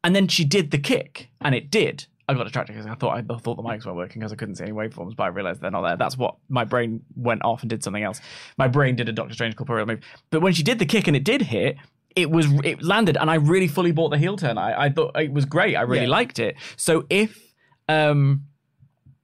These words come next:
Speaker 1: if you don't hit them, if this is, this is, I know you have me here for, like, actual analysis and punditry, and this is gonna be really stupid. If you don't hit the moves, it's hard to care. So that's,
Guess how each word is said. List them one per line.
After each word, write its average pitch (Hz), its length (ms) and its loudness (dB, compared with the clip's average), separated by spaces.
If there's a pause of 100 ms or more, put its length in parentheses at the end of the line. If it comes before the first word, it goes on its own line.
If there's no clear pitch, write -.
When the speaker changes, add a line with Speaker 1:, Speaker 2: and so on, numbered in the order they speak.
(460)
Speaker 1:
if 160 140 -2
you 175 160 2
don't 175 400 4
hit 170 340 0
them, 147 300 4 (140)
if 139 100 4 (160)
this - 320 -4
is, - 120 -10 (180)
this 143 180 4
is, 143 180 2 (140)
I 131 80 2
know 139 80 4
you 143 220 6
have 127 160 4
me 120 120 2
here 113 160 4
for, - 120 -4
like, 107 180 0
actual - 340 -2
analysis 113 400 0
and 123 120 0
punditry, 117 400 2
and 113 80 0
this 117 100 -2
is 113 80 -6
gonna 117 120 -2
be 120 100 -4
really 120 160 0
stupid. - 340 -2 (240)
If 202 100 0
you 262 60 -2
don't 302 180 4
hit 233 200 2
the 208 80 2
moves, 120 240 0
it's 127 100 -4
hard 151 180 2
to 143 60 -4
care. 98 300 0 (180)
So 170 240 2
that's, - 680 -2